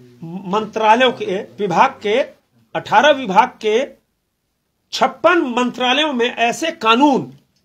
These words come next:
जो रिलेवेंट नहीं है,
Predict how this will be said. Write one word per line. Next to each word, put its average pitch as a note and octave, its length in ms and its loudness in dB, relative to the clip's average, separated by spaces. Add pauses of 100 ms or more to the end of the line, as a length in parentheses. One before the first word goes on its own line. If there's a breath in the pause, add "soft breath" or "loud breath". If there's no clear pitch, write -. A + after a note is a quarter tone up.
(2500 loud breath)
जो E4 120 -2
रिलेवेंट E4 440 0
नहीं E4+ 280 2
है, D#3 220 -14